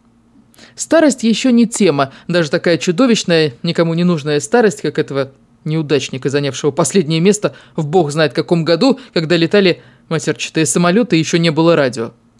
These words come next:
Но затем выяснилось, что президент в Гренобль не приедет,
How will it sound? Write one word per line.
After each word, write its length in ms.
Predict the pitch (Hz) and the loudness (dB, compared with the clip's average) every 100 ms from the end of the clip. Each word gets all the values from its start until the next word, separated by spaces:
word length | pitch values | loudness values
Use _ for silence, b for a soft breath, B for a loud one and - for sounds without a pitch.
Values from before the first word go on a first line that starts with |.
| _ _ _ _ _ _ _ _ _ | _ _ _ _ _ _ _ _ _
Но 180 | 311 339 | -4 0
затем 300 | 294 294 262 | 2 2 4
выяснилось, 420 | 285 - 226 214 | 2 4 2 4
что 120 | - | 0
президент 420 | - 196 190 226 | 2 0 4 2
в 40 | 151 | 2
Гренобль 420 | 170 170 143 151 | 0 0 0 -2
не 120 | 160 | -2
приедет, 680 | 170 208 208 233 196 - - | 0 0 4 4 2 -2 -14